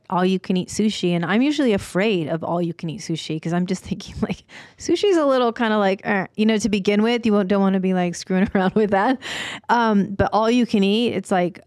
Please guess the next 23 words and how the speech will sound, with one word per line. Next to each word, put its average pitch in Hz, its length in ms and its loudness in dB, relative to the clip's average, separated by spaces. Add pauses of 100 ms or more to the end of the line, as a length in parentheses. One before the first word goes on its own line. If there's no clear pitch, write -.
(160)
"Oh, 196 220 2
God, 185 500 -2
you 180 120 -2
know, 175 420 0
are 190 100 0
they 180 140 0
gonna 175 400 -2
compromise 208 800 2
on 175 100 2
the 175 100 -2
quality 175 520 0
of 160 160 -4
the 165 200 0
seafood 233 440 0
that 277 100 0
they're 277 120 0
giving 254 240 2
you 247 180 2
or 214 80 2
the 180 100 2
fish?" 196 460 0
And, 180 180 -2 (420)
um, 175 460 0